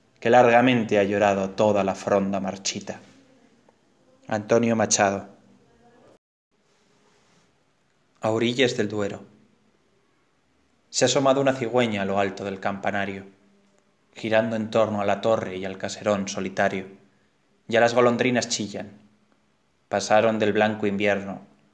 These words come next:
de nevascas y ventiscas los crudos soplos de infierno. Es una tibia mañana.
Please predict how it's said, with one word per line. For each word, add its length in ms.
de 120
nevascas 600
y 60
ventiscas 960
los 180
crudos 480
soplos 400
de 60
infierno. 500
Es 180
una 160
tibia 320
mañana. 480